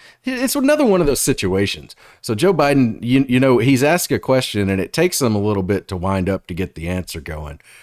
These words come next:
Uh, this one didn't take thirty seconds like we've seen before, but, um, it took him a little while.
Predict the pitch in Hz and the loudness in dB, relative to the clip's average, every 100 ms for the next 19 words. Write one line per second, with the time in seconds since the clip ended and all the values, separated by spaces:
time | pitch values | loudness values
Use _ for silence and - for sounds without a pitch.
0 | _ - 98 92 135 147 113 113 101 110 | _ -4 -2 0 0 0 0 0 -2 -4
1 | 92 - 104 95 - 92 95 - 87 90 | -4 -2 -2 -2 -4 -6 -6 -6 -8 -6
2 | 82 - 95 85 80 - 131 107 87 80 | -8 -4 -4 -4 -8 -2 2 2 0 -4
3 | - - _ 90 95 90 - 98 92 85 | -14 -20 _ -4 -2 -4 -4 -4 -4 -6
4 | 80 76 73 - 190 294 285 208 143 165 | -8 -12 -8 -4 -4 -4 -2 0 2 2
5 | 95 143 131 95 | 2 2 2 0